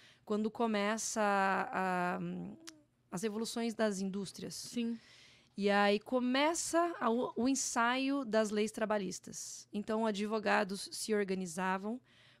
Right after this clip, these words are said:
Speaker 1: pra explicar o que tava sendo debatido e fazia folhetins e distribuíam
Speaker 2: Sim.
Speaker 1: pros trabalhadores. O jornalismo nasceu assim, depois vem a prensa com o Gutenberg.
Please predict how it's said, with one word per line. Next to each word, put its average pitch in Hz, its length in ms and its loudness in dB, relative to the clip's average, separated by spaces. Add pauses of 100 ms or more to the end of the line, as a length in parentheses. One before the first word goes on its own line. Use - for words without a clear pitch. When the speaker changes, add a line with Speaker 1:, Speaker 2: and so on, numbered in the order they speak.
(100)
Speaker 1:
pra 202 120 0
explicar 214 480 -2
o 196 60 0
que - 80 -12
tava 214 220 2
sendo 220 220 -2
debatido 202 920 -2
e 226 80 -6
fazia 214 400 -2
folhetins 214 880 -2
e 214 80 -6
distribuíam 214 760 -2
Speaker 2:
Sim. 214 40 -4
Speaker 1:
pros 208 160 -8
trabalhadores. 208 1000 0 (140)
O 202 40 -10
jornalismo 180 380 -4
nasceu 202 340 -2
assim, 220 500 -2 (280)
depois 196 300 -2
vem 180 160 -4
a 180 80 -4
prensa 214 480 -2
com - 80 -10
o 185 40 -8
Gutenberg. 185 920 -4